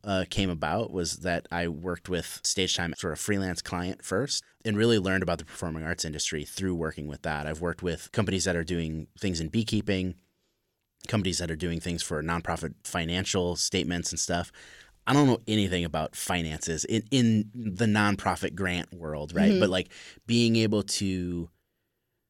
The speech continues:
Speaker 1: synthesize what people are saying and what they need and then come up with a solution, that's sort of where I live and what I like to do. And so that process and being able to bring that process of iteration and trying things to that client is where that marriage comes in, right? Of,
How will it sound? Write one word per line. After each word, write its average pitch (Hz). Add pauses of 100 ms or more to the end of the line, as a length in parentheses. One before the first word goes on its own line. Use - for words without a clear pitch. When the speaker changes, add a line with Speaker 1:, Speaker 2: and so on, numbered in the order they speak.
(160)
Speaker 1:
synthesize 101
what 95
people 92
are 90
saying 90
and 85
what 82
they 87
need 85
and 87
then 82
come 90
up 82
with 82
a -
solution, 82
that's 90
sort 87
of 80
where 82
I 76
live 76
and 78
what 82
I 73
like 73
to -
do. 73
And 78
so 92
that 98
process 87
and 85
being 101
able 90
to 80
bring 90
that 87
process 85
of 76
iteration 80
and 76
trying 80
things 80 (480)
to 107
that 92
client 104 (340)
is 95
where 90
that 82
marriage 76
comes 73
in, 64
right? 76
Of, 80